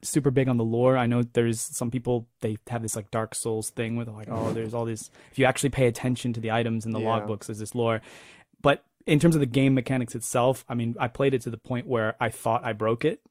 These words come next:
Speaker 1: you know, because we would, we would get to runs where it was just, you know, walking around and everything's dying around you.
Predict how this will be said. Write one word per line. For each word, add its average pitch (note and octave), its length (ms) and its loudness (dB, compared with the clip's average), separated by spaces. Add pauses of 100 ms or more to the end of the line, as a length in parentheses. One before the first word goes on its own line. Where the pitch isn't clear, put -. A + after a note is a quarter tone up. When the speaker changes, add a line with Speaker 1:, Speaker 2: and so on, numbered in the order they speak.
Speaker 1:
you B2+ 140 -2
know, B2+ 100 0
because A#2 580 -6
we B2+ 320 -4
would, A#2 140 0
we C3+ 80 4
would B2 160 2
get C#3 220 2
to B2+ 100 -4
runs A#2+ 520 0
where A#2 140 -2
it A2 40 -2
was A2+ 160 -6
just, - 260 -8 (420)
you A#2 80 -6
know, G#2 60 -2
walking A#2 380 0
around G#2+ 260 -6
and G2+ 80 -8
everything's G#2+ 380 -6
dying G2+ 240 -8
around G2+ 240 -8
you. G2+ 100 -4